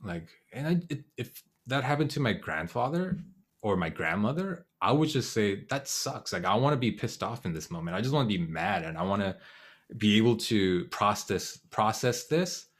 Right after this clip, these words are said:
before, like, protecting other people or, or, or saying something to, you know, seem politically correct and all of that. So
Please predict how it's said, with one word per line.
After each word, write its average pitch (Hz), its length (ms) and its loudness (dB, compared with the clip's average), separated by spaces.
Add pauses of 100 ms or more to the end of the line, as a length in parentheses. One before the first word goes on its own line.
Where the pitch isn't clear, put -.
(460)
before, 107 840 6
like, 85 200 -4
protecting 101 840 0
other 87 240 0
people 87 400 -4 (220)
or, 85 300 -2 (240)
or, 90 320 -4
or 87 180 -2
saying 104 420 4
something 95 520 -2
to, 82 500 -4 (500)
you 95 100 -2
know, 80 340 -2
seem 90 260 -2
politically 90 520 0
correct 80 420 -6
and 80 100 -6
all 78 200 -4
of 76 80 -10
that. 78 300 -8
So 95 380 0